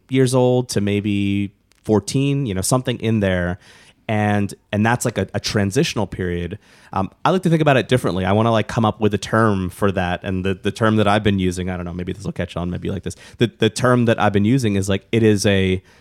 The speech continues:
it is a pivotal age. I've been doing a lot of reading on, like,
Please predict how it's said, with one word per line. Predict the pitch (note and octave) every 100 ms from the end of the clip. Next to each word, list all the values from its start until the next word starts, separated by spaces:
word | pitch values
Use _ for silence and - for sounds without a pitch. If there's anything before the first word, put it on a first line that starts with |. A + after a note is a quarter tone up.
| _
it | G2+ G#2+
is | A#2+
a | B2+
pivotal | - - A2 A2 A2+ -
age. | D#3+ C#3+ E3 - - -
I've | F#2
been | - G2+
doing | G2+
a | G2
lot | F#2+ F#2+
of | F#2
reading | F#2+ G2+ G2
on, | F#2+
like, | F#2 F#2 -